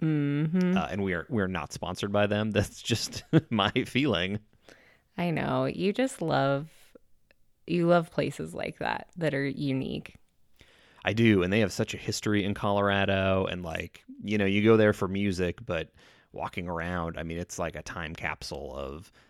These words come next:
Speaker 2: signed guitars and records. And yeah, the folks that own that place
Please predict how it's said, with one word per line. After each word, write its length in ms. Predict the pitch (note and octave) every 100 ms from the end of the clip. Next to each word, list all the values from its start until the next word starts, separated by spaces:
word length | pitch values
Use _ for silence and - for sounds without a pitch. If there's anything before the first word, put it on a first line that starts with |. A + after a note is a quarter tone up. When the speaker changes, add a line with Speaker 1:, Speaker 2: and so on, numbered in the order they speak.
| _
Speaker 2:
signed 560 | - - E2 F2 D#2+ D2
guitars 1000 | - - G#2+ G2+ F#2+ F#2 F2+ F2+ F#2 F#2+
and 420 | D2+ D2 C2+ C#2
records. 960 | F#2 - F#2+ F2+ F2 F2 E2+ F2+ A2
And 640 | - E2+ E2+ - - C2 E2+ - _ _ _ -
yeah, 300 | F2+ C#2 C#2+
the 260 | D2+ D2+ -
folks 260 | B2+ C3
that 120 | F#2 -
own 160 | F2+
that 180 | E2+ -
place 400 | - - F2+ -